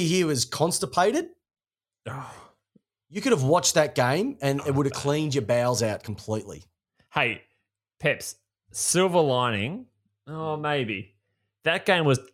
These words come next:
Speaker 2: that game was supposed to be a Saturday night game. <laughs>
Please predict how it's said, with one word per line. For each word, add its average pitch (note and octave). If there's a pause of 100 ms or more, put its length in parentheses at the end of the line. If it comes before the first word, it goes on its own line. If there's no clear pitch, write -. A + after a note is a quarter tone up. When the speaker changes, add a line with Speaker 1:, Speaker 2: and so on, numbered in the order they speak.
(360)
Speaker 2:
that E3+
game D3+
was B2+
supposed C3
to B2+
be A#2+
a G#2
Saturday A#2
night G#2+
game. F#2+ (1300)
<laughs> -